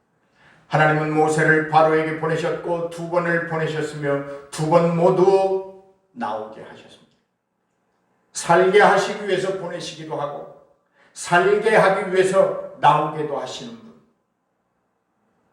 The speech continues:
죄악 속에 빠져있던, 멸망으로 치닫던, 죽음을 향해 가고 있던 우리를 구원하시는 하나님,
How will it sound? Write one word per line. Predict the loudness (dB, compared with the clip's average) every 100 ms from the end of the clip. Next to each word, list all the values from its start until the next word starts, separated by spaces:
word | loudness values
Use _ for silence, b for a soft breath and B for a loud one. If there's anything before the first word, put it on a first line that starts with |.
| _ _ _ _ _ _ _
죄악 | -2 4 6 6
속에 | 2 -2 0 0 0 0
빠져있던, | 2 2 0 -4 -2 -2 -2 -8 -12 B B B
멸망으로 | 2 2 4 4 4 2 0
치닫던, | -2 -2 -2 -2 -6 -6 -6 -10 -14 -20 b b
죽음을 | -10 -2 2 4 4
향해 | 4 4 2
가고 | 2 0 0
있던 | -2 -4 -4
우리를 | -4 -8 -6 -6 -6 -12 -20 _
구원하시는 | -12 -10 -8 -10 -12 -16 -16
하나님, | -16 -14 -16 -18